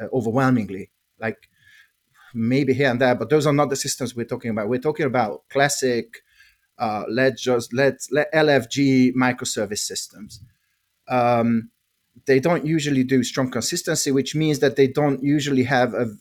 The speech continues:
a, an absolute order for the messages, which can easily change the meaning of the message. Um, and whether it does can only be known knowing the state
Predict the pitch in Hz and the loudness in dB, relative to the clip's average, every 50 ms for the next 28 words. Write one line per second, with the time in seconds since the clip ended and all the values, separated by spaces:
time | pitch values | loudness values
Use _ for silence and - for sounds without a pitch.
0 | _ - 120 123 - - - 123 123 117 - - - 147 143 - - - 139 127 | _ -6 -4 -4 -4 -2 -2 -2 -2 -2 -2 -2 -2 -2 -2 -2 -2 -2 0 0
1 | 123 117 - - 123 123 120 110 117 101 92 - - 104 101 104 113 131 131 - | 0 0 -2 0 0 0 0 0 -2 -4 -4 -6 -8 -6 -4 -2 -2 -2 -2 -2
2 | 175 - 175 175 175 165 - - _ _ _ _ _ _ - 139 - - - 143 | -4 -2 0 0 0 -2 -4 -10 _ _ _ _ _ _ -6 -6 -2 0 0 0
3 | 147 - 175 170 175 160 151 160 147 139 - - 139 127 127 123 - 123 135 160 | 0 0 -2 -2 0 0 2 0 0 0 -2 0 0 0 0 0 -2 -2 0 0
4 | 165 139 107 98 - - - _ _ _ _ _ _ _ - - 117 104 - - | 0 -2 -4 -6 -8 -18 -20 _ _ _ _ _ _ _ -8 -6 -6 -6 -4 -4
5 | 113 117 120 - - - 80 - - - - _ _ _ _ _ _ _ _ _ | -4 -4 -4 -4 -8 -10 -12 -16 -16 -18 -20 _ _ _ _ _ _ _ _ _
6 | _ _ _ _ _ _ _ _ - 117 117 117 117 117 117 117 117 117 117 113 | _ _ _ _ _ _ _ _ -6 -4 -2 0 2 2 2 2 2 2 0 -2
7 | 117 - _ _ _ _ _ _ _ _ _ - 156 147 135 131 170 180 160 165 | -6 -12 _ _ _ _ _ _ _ _ _ -2 0 0 2 2 2 4 6 6
8 | 147 139 139 - - 123 131 190 247 254 - - _ _ _ _ _ _ _ _ | 6 6 4 4 2 2 2 2 2 0 -4 -12 _ _ _ _ _ _ _ _
9 | _ _ _ _ _ - 143 147 156 156 151 143 131 135 135 127 135 175 170 127 | _ _ _ _ _ -2 0 2 2 2 2 2 2 2 2 2 2 2 0 -2
10 | 101 104 127 143 160 160 _ _ _ _ - 131 139 139 135 135 135 135 135 127 | -2 -2 -4 -4 -4 -6 _ _ _ _ -2 0 2 4 4 4 2 2 2 0
11 | 139 139 - - 160 139 131 131 131 - | -2 -2 0 4 4 4 4 4 0 -6